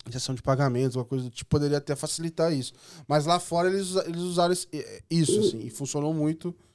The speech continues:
eh, pra adoção e tudo mais. Mas sendo bem sincero, assim, é que, óbvio, a gente tá falando, de novo, eu ia trazer algo muito pessoal, mas nem todo mundo tem crédito no Brasil.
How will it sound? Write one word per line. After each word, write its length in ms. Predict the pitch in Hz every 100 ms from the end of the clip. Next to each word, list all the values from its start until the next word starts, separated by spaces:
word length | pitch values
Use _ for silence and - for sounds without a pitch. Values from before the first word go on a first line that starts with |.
| _ _ _ -
eh, 760 | 127 123 123 120 117 113 110 101 _ _ _ _ _ _
pra 220 | - 139
adoção 680 | 139 160 165 - 143 165 151
e 40 | 135
tudo 200 | 156 185
mais. 340 | 147 123 - _ _ _ _
Mas 160 | 151 156
sendo 160 | 208
bem 160 | 214 269
sincero, 500 | 370 - 208 180 151
assim, 280 | 127 131 110
é 60 |
que, 160 | 151 202
óbvio, 220 | 185 135
a 20 |
gente 180 | 131 -
tá 180 | 139 147
falando, 460 | - 143 147 147 135
de 120 | 139
novo, 260 | 160 120
eu 60 | 123
ia 140 | 127
trazer 280 | 127 127 123
algo 180 | 123 127
muito 180 | 131 -
pessoal, 400 | 147 - 139 120
mas 360 | 120 117 - - _ _ _ -
nem 140 | 143
todo 260 | - 165 160
mundo 200 | 160 156
tem 140 | 160
crédito 440 | - 135 131 -
no 80 | 139
Brasil. 540 | 139 143 135 110 113